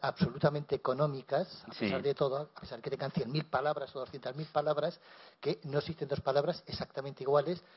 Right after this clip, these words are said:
Speaker 1: como no existen dos números exactamente para el mismo número.
Speaker 2: Estoy de acuerdo,
Speaker 1: Distintos,
Speaker 2: estoy de
Speaker 1: ¿eh?
Speaker 2: acuerdo.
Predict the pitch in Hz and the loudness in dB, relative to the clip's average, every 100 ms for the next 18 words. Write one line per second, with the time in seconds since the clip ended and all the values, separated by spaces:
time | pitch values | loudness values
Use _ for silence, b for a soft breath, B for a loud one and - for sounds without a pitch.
0 | b 135 131 131 165 165 151 139 160 - | b -4 -2 -4 2 2 4 8 8 10
1 | 165 180 170 160 185 - b 156 - 139 | 8 10 10 8 6 2 b -6 -4 0
2 | - 143 143 165 151 127 123 - 127 139 | 2 2 0 0 0 -2 -6 -6 -4 -2
3 | 151 120 107 - - 110 - 120 120 175 | -2 -2 -6 -16 -10 -2 6 8 10 8
4 | 104 87 - b b b 92 123 110 95 | 6 2 -2 b b b 2 8 8 8
5 | 95 | 2